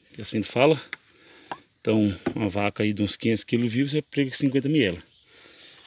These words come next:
Tô com esse estojo aqui da, da Triângulo, onde eu comprei no Mercado Livre. E vou ver se eu aplico essa termicina aqui numa vaca, vocês vão ver ela agorinha aqui, galera.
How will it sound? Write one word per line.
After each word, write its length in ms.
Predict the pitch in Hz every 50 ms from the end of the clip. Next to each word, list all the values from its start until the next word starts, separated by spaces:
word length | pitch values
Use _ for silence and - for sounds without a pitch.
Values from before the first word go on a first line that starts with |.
| - - -
Tô 100 | - 110
com 100 | - 120
esse 160 | 113 - -
estojo 300 | 107 - - - 113 110
aqui 180 | 101 - - 113
da, 120 | 107 113 110 - - - - - - -
da 300 | - 113 110 104 101 101 95 -
Triângulo, 420 | - 127 131 131 147 165 160 143 - - - - - - - - - _ _ _ _ - _ - - - _ _ - - - - - - - -
onde 120 | - 104
eu 60 | 98
comprei 280 | - - 104 95 104 101
no 80 | 101
Mercado 360 | 101 95 92 - - 117 113 117
Livre. 400 | 117 120 139 151 147 - - - - - - - - - - _ _ - - - - - - _ _ _ _ _ _ _
E 60 | 123
vou 240 | 113 98 120 131 131
ver 220 | 110 113 123 123
se 80 | - -
eu 60 | 147
aplico 280 | 143 - - 120 127 123
essa 140 | 117 117 113
termicina 420 | - 120 123 135 123 - - 123
aqui 100 | 110 120
numa 200 | 120 131 131 120
vaca, 340 | 98 98 110 123 123 - 123
vocês 160 | - - 110
vão 100 | 104 113
ver 120 | 98 113
ela 100 | 113 117
agorinha 300 | 117 113 139 143 120 117
aqui, 160 | 107 - - 135
galera. 180 | 117 95 90